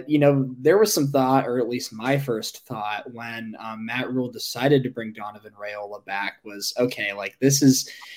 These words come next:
some, is somehow, some way recruitment of his child related." Um, but it really, you know, once he, once he went to Georgia, you really have to sit back and evaluate. And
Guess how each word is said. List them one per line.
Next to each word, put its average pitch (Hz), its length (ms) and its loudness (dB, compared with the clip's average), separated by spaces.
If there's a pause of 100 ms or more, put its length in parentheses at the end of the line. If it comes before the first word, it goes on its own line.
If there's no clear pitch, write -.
(140)
some, 156 640 6
is 143 200 0
somehow, 160 420 6
some 139 360 8
way 120 460 4 (340)
recruitment 135 760 4
of 110 120 -10
his - 200 -4 (100)
child 113 680 -4
related." 104 640 -6
Um, 123 260 -2
but 143 100 4
it 143 140 6
really, 175 460 4 (400)
you 160 80 0
know, 156 60 4
once 147 180 2
he, 180 180 -2
once 151 220 -2
he 247 100 0
went 214 140 0
to 151 80 -2
Georgia, 139 480 0
you 120 240 -4
really 151 180 2
have 139 120 -2
to 135 100 -10
sit 143 200 0
back 135 220 0
and 135 100 -2
evaluate. 113 680 0
And 120 180 -4